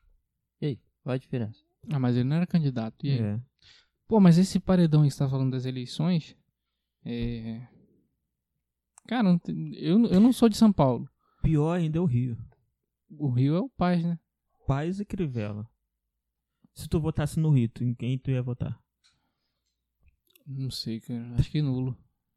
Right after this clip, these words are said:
Speaker 3: Se tu votasse no Rio,
Speaker 2: Tem
Speaker 3: Gabriel.
Speaker 2: uma, tem uma campanha agora do, vai, vai lá, Gabriel.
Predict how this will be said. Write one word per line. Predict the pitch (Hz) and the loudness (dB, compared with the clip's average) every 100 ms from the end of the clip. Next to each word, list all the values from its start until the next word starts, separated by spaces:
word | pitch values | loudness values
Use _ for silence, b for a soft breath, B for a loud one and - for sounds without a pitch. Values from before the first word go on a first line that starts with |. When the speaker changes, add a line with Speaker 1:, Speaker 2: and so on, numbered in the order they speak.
| _ _ _ b b | _ _ _ b b
Speaker 3:
Se | - | -18
tu | - | -8
votasse | 139 143 127 - | -6 0 -2 2
no | 127 | 2
Rio, | 113 104 | 4 2
Speaker 2:
Tem | 104 | 2
Speaker 3:
Gabriel. | 104 202 | 6 8
Speaker 2:
uma, | 220 | 8
tem | 170 208 | 4 0
uma | 190 | 2
campanha | 196 170 185 | 0 2 0
agora | 165 175 170 | 2 2 2
do, | 170 151 131 170 _ _ _ | 2 2 -2 -10 _ _ _
vai, | 139 131 | -10 -8
vai | 139 | -8
lá, | 127 | -8
Gabriel. | 120 - | -10 -14